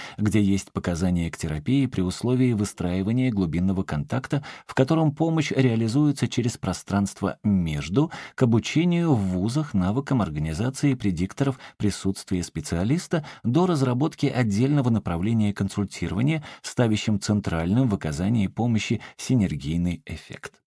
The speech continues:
Кроме того, исследование восполняет разрыв между психологией как областью знаний и её практической стороной, способствует развитию целостного единого взгляда на процесс оказания психологической помощи. Ключевые слова:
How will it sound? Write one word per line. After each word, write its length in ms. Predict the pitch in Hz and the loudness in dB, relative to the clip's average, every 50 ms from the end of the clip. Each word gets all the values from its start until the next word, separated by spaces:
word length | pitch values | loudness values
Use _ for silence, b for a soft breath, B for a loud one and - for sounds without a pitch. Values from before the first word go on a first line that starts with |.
| _ _ _ _ _ _ - | _ _ _ _ _ _ 0
Кроме 280 | - 131 135 131 131 | 2 4 4 4 2
того, 340 | 131 123 120 127 143 135 107 | 2 0 2 2 2 2 2
исследование 720 | 98 - - 110 117 107 110 104 107 104 104 101 98 92 | 0 -2 -2 -2 0 0 2 2 2 2 2 2 2 0
восполняет 760 | 107 98 101 104 - - - 98 98 98 101 101 98 95 - 104 | 0 0 -2 -2 -2 -2 -2 0 2 4 4 4 2 2 0 -2
разрыв 500 | 98 110 107 104 104 104 87 - - - | -2 -2 -2 0 0 0 -2 -2 -2 -2
между 320 | 90 85 78 76 80 76 | -2 -2 -2 -4 -6 -6
психологией 720 | - - 87 - - 78 78 90 120 127 101 92 85 78 | -6 -6 -6 -4 -4 -4 -2 0 0 0 0 0 0 -2
как 240 | 76 - 80 76 - - - | -4 -6 -8 -8 -8 -4 -4
областью 480 | 98 80 80 80 76 - - - 80 | -4 -2 -2 -4 -8 -8 -8 -8 -4
знаний 420 | 76 92 123 143 156 160 151 143 147 B B B B | -2 0 0 2 2 0 0 -2 -4 B B B B
и 60 | 120 | 2
её 260 | 123 131 143 151 180 175 | 4 4 4 4 2 2
практической 600 | - 143 131 - - 147 127 - 127 - - 123 | 0 -2 -2 0 0 -2 -2 -2 -4 -6 -4 -4
стороной, 600 | 117 - - 113 104 104 101 87 85 82 76 78 B B B | -4 -4 -4 -2 0 2 2 2 2 0 -2 -6 B B B
способствует 760 | - - - 98 - - 104 98 - - - 95 92 87 - | -10 -4 -4 -4 -2 -2 -2 -4 -4 -2 -2 0 0 0 -2
развитию 480 | 87 90 78 95 104 101 - - 95 90 | -4 -2 0 0 0 0 0 0 -2 -2
целостного 560 | - - 98 90 82 82 - - 95 90 90 | -2 -2 -4 -2 -2 -4 -4 -4 -2 0 0
единого 500 | 92 82 87 78 85 87 80 76 76 76 | 0 0 -2 -2 -2 -2 -2 -2 -4 -6
взгляда 420 | 71 71 67 85 101 117 120 110 95 | -6 -6 -4 -2 -2 0 0 0 0
на 120 | 85 78 | 0 -2
процесс 400 | - 73 76 - - 110 95 - | -4 -6 -6 -4 -2 -4 -2 -4
оказания 580 | 76 - 73 76 76 107 120 123 127 113 104 B B B B | -6 -6 -6 -4 -2 0 2 4 2 2 0 B B B B
психологической 840 | - - 165 151 - 135 110 - - 143 143 - 120 - - - 139 | -6 -6 -4 -4 -2 0 0 0 -2 -4 -6 -8 -10 -10 -10 -10 -10
помощи. 540 | - - - 110 107 101 - - - 98 - _ _ _ _ _ _ _ _ _ _ _ _ _ _ _ _ _ _ _ _ | -10 -10 -12 -12 -12 -10 -10 -12 -12 -14 -18 _ _ _ _ _ _ _ _ _ _ _ _ _ _ _ _ _ _ _ _
Ключевые 680 | - 101 98 92 - - 85 78 76 95 110 127 139 139 | 0 2 2 2 2 0 -2 -2 0 0 0 0 -2 -4
слова: 540 | - - 95 95 90 78 65 - 107 - | -4 -6 -4 -4 -4 -4 -6 -8 -10 -12